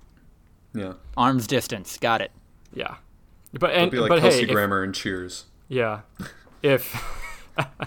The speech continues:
Speaker 3: if, if they start, like, engaging with you, then, then it means that, like, they are the kind of person that's, you know, that they want that. So
Speaker 2: Okay.
Speaker 3: then by all means, you know, crack some jokes, do some small talk, but
Speaker 2: Oh,
Speaker 3: from a
Speaker 2: let
Speaker 3: safe distance.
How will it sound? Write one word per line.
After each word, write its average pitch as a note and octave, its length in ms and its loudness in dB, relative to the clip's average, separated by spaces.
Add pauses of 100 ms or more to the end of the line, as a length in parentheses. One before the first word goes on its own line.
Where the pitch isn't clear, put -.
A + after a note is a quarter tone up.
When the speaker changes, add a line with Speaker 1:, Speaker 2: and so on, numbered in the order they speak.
(1160)
Speaker 3:
if, D3 220 6
if D3+ 160 6
they D#3 180 8
start, F3 260 4
like, D3 160 2
engaging C3+ 480 0
with C3+ 180 -4
you, D#3+ 260 2
then, B2+ 320 0
then F3 200 4
it F3 100 2
means D3 240 2
that, C#3 160 4
like, A#2+ 360 0
they C3 180 2
are B2+ 120 4
the A#2 80 0
kind B2 200 -4
of A2+ 60 -4
person A#2+ 300 -4
that's, A2 240 -8 (340)
you B2+ 120 -2
know, G#2 140 -4 (200)
that B2 160 -6
they A#2 120 0
want A#2 300 -4
that. - 300 -4
So G#2+ 260 -4 (280)
Speaker 2:
Okay. A2 360 -2
Speaker 3:
then A#2+ 100 -2
by C3 160 8
all D#3 140 8
means, B2 420 0
you B2+ 100 -8
know, G#2+ 160 -6
crack A2+ 320 -2
some A2 140 -10
jokes, G#2 460 -8 (240)
do C3 100 -2
some A2+ 180 -6
small - 240 -6
talk, - 380 -10
but - 200 -10 (420)
Speaker 2:
Oh, - 20 -4
Speaker 3:
from G#3 140 6
a - 20 4
Speaker 2:
let A#2 80 4
Speaker 3:
safe C#3 180 6
distance. - 520 -4